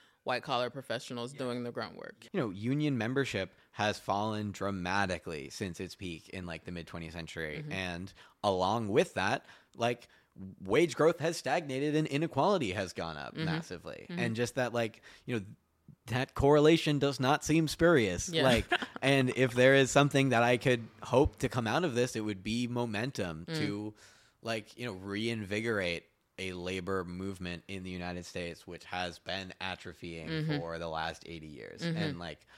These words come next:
Speaker 2: I think that that would be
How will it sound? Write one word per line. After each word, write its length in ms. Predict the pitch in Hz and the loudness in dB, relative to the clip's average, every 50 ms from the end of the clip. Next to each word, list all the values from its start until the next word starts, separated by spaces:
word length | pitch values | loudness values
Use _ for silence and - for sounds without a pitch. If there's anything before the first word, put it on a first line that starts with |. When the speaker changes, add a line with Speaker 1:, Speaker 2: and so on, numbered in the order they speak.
| - _ _ _ - | -20 _ _ _ -6
Speaker 2:
I 160 | 101 98 95 90 | -4 -4 -4 -4
think 460 | - - 95 90 87 82 - - - _ _ _ _ _ _ _ _ _ _ _ _ _ _ _ - 90 | -4 -4 -4 -4 -4 -6 -10 -16 -20 _ _ _ _ _ _ _ _ _ _ _ _ _ _ _ -14 -8
that 460 | 95 92 87 85 80 73 - - - - _ _ _ _ _ 101 90 | -6 -4 -4 -4 -4 -6 -8 -10 -16 -16 _ _ _ _ _ -12 -2
that 240 | 101 110 104 101 87 | 0 2 2 2 0
would 160 | 98 95 82 | -2 -6 -6
be 380 | 82 95 90 85 82 76 - | -6 -8 -6 -6 -8 -10 -12